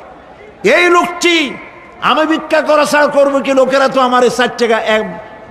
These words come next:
পঞ্চাশ টাকা, একশো টাকা দেয় না, চার আনা, পাঁচ আনা, এক টাকা, এই আমার দেয়, এ দিয়ে আমি বড় লোক হবো কেমন?" লোকটি বলছে, "আচ্ছা দেখো, তুমি তো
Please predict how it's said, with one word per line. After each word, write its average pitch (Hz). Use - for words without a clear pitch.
পঞ্চাশ 226
টাকা, 202
একশো 180
টাকা 160
দেয় 131
না, 120
চার 208
আনা, 190
পাঁচ 170
আনা, 165
এক 170
টাকা, 139
এই 160
আমার 131
দেয়, 107
এ -
দিয়ে 214
আমি 208
বড় 196
লোক 175
হবো 165
কেমন?" 127
লোকটি 294
বলছে, 285
"আচ্ছা 247
দেখো, 220
তুমি 208
তো 240